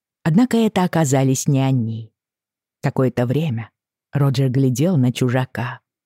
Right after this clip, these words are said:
пытаясь вспомнить, не видел ли он его раньше. Поношенные джинсы, свитер, грязные светлые волосы, неровно отстриженные, торчат во все стороны.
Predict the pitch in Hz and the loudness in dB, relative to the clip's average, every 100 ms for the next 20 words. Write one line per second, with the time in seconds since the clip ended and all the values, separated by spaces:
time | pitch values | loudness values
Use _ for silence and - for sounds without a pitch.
0 | _ 208 214 214 - - - - 202 196 | _ 0 2 2 0 -6 -6 2 6 6
1 | 190 - 214 185 180 165 170 165 156 156 | 4 2 4 6 4 4 4 4 4 4
2 | 151 147 147 151 131 110 - - 113 - | 2 2 0 0 -2 -4 -8 -10 -12 -16
3 | _ _ _ _ 143 175 214 123 123 120 | _ _ _ _ 0 2 2 0 0 0
4 | 113 117 160 185 - 160 - _ _ - | -2 -2 0 -2 -4 -12 -14 _ _ -10
5 | - 127 139 175 156 151 _ _ _ _ | -4 0 -2 -4 -8 -10 _ _ _ _
6 | - 165 196 127 135 - 135 131 127 127 | -2 0 2 2 0 0 -2 0 0 0
7 | 113 143 160 147 147 143 - - 170 160 | 0 0 0 0 -2 -4 -10 -2 2 4
8 | 139 139 139 - 208 196 135 139 135 139 | 4 2 0 0 2 4 4 2 2 0
9 | 135 - 156 135 135 - 143 - - 123 | -2 -2 0 0 0 0 0 -2 -4 -2
10 | 117 113 117 120 | -2 -4 -6 -8